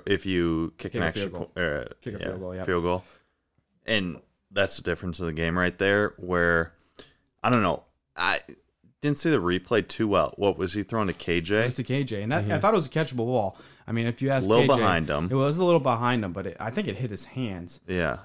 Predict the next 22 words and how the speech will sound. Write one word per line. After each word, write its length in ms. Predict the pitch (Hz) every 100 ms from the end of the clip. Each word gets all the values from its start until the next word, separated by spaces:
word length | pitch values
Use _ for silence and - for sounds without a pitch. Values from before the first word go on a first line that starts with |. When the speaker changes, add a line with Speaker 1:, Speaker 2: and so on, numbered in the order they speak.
| -
Speaker 1:
and 160 | 120
then 120 | 113
Speaker 2:
Um, 80 | 95
we 100 | 98
Speaker 1:
Dean 160 | - 110
Speaker 2:
didn't, 140 | 123
we 120 | 98
Speaker 1:
just 120 | 101 117
Speaker 2:
didn't 240 | 82 147
Speaker 1:
ripped 240 | 95 - 98
it 60 |
Speaker 2:
s-, 40 | 82
Speaker 1:
out 220 | 78 78
of 80 | 78
him 180 | 90 104
Speaker 2:
Yeah, 200 | 107 95
we 140 | 107
Speaker 1:
or 40 |
Speaker 2:
didn't 120 | 123 117
see 180 | - 117
a 40 |
Speaker 1:
something. 160 | 107